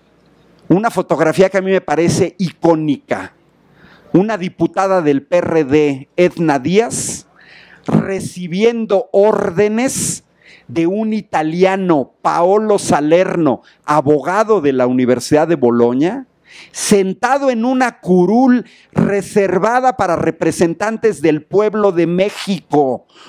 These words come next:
un extranjero en San Lázaro, sentado como si fuera diputado, diciéndole a esta diputada del P R D lo que tiene que hacer o lo que tiene que decir.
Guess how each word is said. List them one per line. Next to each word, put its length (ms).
un 300
extranjero 1300
en 220
San 400
Lázaro, 600
sentado 840
como 240
si 140
fuera 360
diputado, 920
diciéndole 760
a 40
esta 200
diputada 560
del 180
P 140
R 260
D 380
lo 320
que 140
tiene 460
que 120
hacer 440
o 80
lo 200
que 140
tiene 400
que 160
decir. 600